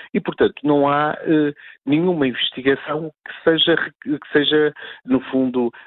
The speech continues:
eh, iniciada por ato recreativo do Ministério Público.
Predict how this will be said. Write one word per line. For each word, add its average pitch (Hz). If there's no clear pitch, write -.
eh, 107
iniciada 135
por 143
ato 143
recreativo 135
do 127
Ministério 127
Público. 101